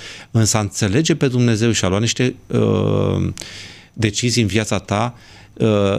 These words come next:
toate acestea te pot conduce la o cunoaștere mai bună doar cunoscându-L pe Dumnezeu mai bine.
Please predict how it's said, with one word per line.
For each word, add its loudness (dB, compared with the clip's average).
toate 0
acestea 0
te 0
pot -2
conduce 0
la 2
o 2
cunoaștere 0
mai 2
bună 2
doar 0
cunoscându-L 2
pe 0
Dumnezeu 2
mai 2
bine. -2